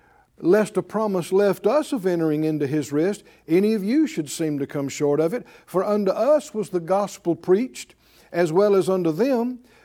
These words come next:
But the word preached did not profit them," didn't benefit them, "not being mixed with faith in them that heard it." So what he's saying is, to New Testament believers,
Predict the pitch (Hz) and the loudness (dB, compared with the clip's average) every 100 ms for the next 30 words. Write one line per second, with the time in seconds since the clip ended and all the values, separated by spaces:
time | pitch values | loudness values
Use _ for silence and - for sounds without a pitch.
0 | _ 165 185 190 185 208 226 190 143 - | _ -4 0 2 4 4 4 4 0 -8
1 | 254 330 247 - - - _ _ 143 220 | -2 -2 -2 -8 -16 -16 _ _ -2 -2
2 | 190 202 190 - - 294 294 339 175 156 | 0 0 0 -2 0 2 2 -4 -4 -2
3 | 165 226 196 233 185 147 269 311 - 165 | 0 -2 -4 -6 -4 2 2 2 -2 -8
4 | - 131 170 240 - - - - 160 247 | -6 -6 -6 -8 -14 -20 -18 -6 0 2
5 | 302 247 170 240 240 214 190 226 277 277 | 0 -2 -2 0 0 0 0 0 -2 -6
6 | - - 190 185 - - 285 180 202 208 | -16 0 0 0 -8 -4 0 0 -2 -6
7 | - _ _ _ _ 190 175 160 202 214 | -14 _ _ _ _ -2 0 2 2 2
8 | 220 220 - _ _ _ _ _ 156 170 | 0 -4 -10 _ _ _ _ _ -2 -2
9 | - 262 123 92 _ _ _ - 185 233 | -2 -4 -4 -10 _ _ _ -6 -2 0
10 | 170 202 170 - 285 330 214 147 131 139 | -2 -4 -8 -2 -2 0 -4 -6 -6 -8
11 | 185 - _ _ _ - 170 165 269 - | -12 -16 _ _ _ -2 0 0 -2 -2
12 | 247 196 - 185 156 147 151 190 240 123 | -6 -4 -6 -4 -4 -2 0 2 0 -6
13 | 101 - - | -14 -20 -20